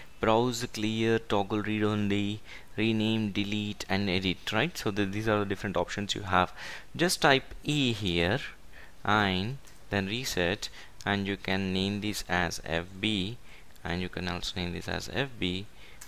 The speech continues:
and, uh, just go back, so that now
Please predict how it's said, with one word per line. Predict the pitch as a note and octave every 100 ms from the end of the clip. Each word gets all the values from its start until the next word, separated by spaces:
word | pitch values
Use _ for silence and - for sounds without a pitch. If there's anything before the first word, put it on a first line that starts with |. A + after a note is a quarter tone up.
| - F2+
and, | F2 F2 F2 F2 E2+
uh, | F2+ - - - - - - - - - -
just | F2+ -
go | - A2+
back, | C3 F#2 - -
so | - - F#2
that | G2+ F2+ - - - - -
now | G2+ G#2 F2+ G2